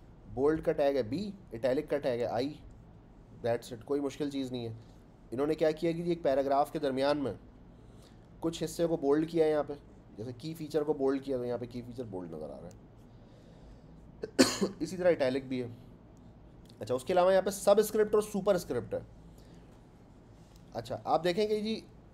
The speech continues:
on the fourth और टीएच को इन्होंने सुपरस्क्रिप्ट में wrap किया हुआ है, टीएच को इन्होंने सुपरस्क्रिप्ट में wrap किया हुआ है। तो सुपरस्क्रिप्ट में wrap करने की वजह से ये क्या हो गया, ये ऐसे ऊपर हो गया थोड़ा।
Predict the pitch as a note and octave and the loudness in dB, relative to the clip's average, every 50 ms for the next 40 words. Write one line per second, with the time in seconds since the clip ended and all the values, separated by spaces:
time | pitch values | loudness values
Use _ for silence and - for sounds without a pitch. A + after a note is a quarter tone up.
0 | - - - - - - - - - D3 D#3 E3+ G3 G#3+ A3 G#3+ F#3+ G3 G3 G3 | -20 -20 -20 -20 -20 -20 -20 -4 2 6 6 8 6 6 2 2 4 4 4 4
1 | - - - F3 E3+ F#3+ G#3+ A#3 A3+ - - - - - D3+ D3+ - - - G#3 | 0 -2 2 4 6 6 6 6 4 0 -8 -12 -4 -4 -4 -4 -4 -6 -6 -4
2 | A3 A3+ - - F#3+ G3 - - G#3+ G#3 G3 G3+ G#3+ A3 A3 - - G#3+ G3 G3 | -4 -2 0 0 0 0 0 0 0 0 0 2 0 0 -2 -2 -6 -6 0 2
3 | A#3 A3 G3+ - - F3 F3 E3+ E3+ E3+ E3 D#3+ D3 C#3 C3+ - - - A#2 F#2+ | 2 2 2 0 0 0 0 0 0 0 0 2 2 2 0 0 -4 -6 -4 -2
4 | F2 E2+ F2+ F#2+ - - - - - - - - - - - - - - - - | -2 -2 -4 -8 -8 -18 -20 -20 -20 -20 -20 -20 -20 -20 -20 -20 -20 -20 -20 -20
5 | - - - E3+ G3 F#3 E3+ F3 F3 - G3 F#3+ F#3 F3+ F#3 G#3 B3 C4+ - - | -16 -10 -6 -2 4 6 6 6 6 2 -2 0 0 0 0 0 -2 -2 -4 -12
6 | - - - - - - - - E3+ E3 E3+ G3+ G3 - - F#3 F3+ F3 F3 E3 | -20 -20 -20 -20 -20 -20 -8 -6 -6 0 2 2 0 2 0 0 0 0 2 0
7 | D3 C3+ B2 - - - A#2 G#2+ G#2+ A#2+ C3 - D3+ D3 D3 F3+ F3+ F3 - F#3+ | 2 2 0 -2 -4 -4 -2 -2 -2 -2 -4 -6 -6 2 2 2 2 2 0 -2
8 | F#3 F3+ - - F3+ F#3 F3 E3 E3+ E3+ - F#3+ F3 F3 F3+ F3+ F3+ F3+ F3 E3+ | -2 -2 -4 -4 0 4 4 6 4 4 2 0 0 0 0 0 0 -2 0 0
9 | G3 F#3+ F#3 F#3+ F#3 F3 E3+ E3+ E3+ F#3 A#3+ C#4 - - - - - - - - | 0 -2 0 4 6 6 6 6 6 2 -2 -2 -6 -14 -20 -20 -20 -20 -18 -16
10 | - - - - E3 - - - - - - - B2+ C#3+ - B2+ C#3+ D3+ D3 F#3+ | -16 -16 -16 -16 -18 -18 -18 -20 -20 -20 -18 -8 -6 -4 0 0 0 0 0 -2
11 | - - E3 E3 E3 F#3+ F#3 F3+ - - - - - - B2+ A#2+ A2 A2 A2 A2 | -2 0 -2 2 4 2 2 2 -6 -16 -20 -14 -8 -4 -4 -2 0 -2 -2 -2
12 | A2 F#2+ E2+ | -2 -6 -8